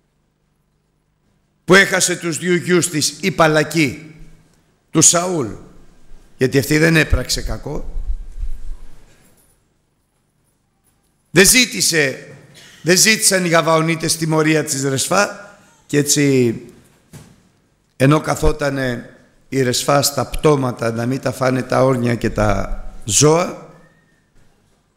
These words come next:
ο Δαβίδ το άκουσε και μάζεψε όλους τους ιούς του Σαούλ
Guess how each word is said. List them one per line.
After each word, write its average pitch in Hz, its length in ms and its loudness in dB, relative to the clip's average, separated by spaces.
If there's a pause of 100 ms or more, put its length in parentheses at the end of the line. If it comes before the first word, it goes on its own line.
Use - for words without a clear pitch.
(440)
ο 113 100 -4
Δαβίδ 123 320 2
το 113 140 4
άκουσε 147 520 0 (880)
και 120 140 -6
μάζεψε 120 840 0 (800)
όλους 135 400 2
τους 120 240 -6
ιούς 123 280 -2
του 110 100 -8
Σαούλ 117 520 2